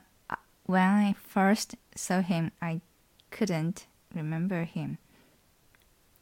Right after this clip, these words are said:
Actually,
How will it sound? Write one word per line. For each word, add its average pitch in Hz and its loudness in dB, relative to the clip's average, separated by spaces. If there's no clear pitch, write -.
Actually, 220 0